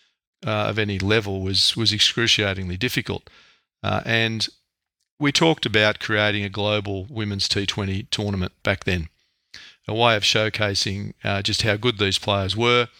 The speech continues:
and also to drive the boards and the establishment to, to look at the pay scales for women and what they should be, given the amount of time they were spending away, the amount of travelling they were doing.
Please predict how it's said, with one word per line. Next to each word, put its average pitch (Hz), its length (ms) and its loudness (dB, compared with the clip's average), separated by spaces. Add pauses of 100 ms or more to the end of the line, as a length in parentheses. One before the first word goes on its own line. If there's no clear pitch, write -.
(360)
and 110 100 -2
also 98 500 0
to - 200 -4
drive 98 580 -2 (360)
the 117 80 -8
boards 127 460 4
and 101 160 0
the 95 80 -4
establishment 104 800 0
to, 101 360 -2
to - 180 -2
look 107 200 -2
at 95 200 0 (160)
the 92 80 -10
pay 101 240 0
scales 92 460 0
for 104 120 -4
women 98 460 0
and 92 340 2 (460)
what 107 160 2
they 92 120 0
should 101 280 2
be, 101 240 -2
given 110 460 0
the 113 120 0
amount 123 240 4
of 123 80 -6
time 120 340 0
they 107 100 2
were 104 60 0
spending 104 380 0
away, 107 380 2
the 104 80 -2
amount 104 200 0
of 95 60 -4
travelling 127 400 0
they 92 100 -2
were 90 120 -4
doing. 95 320 -4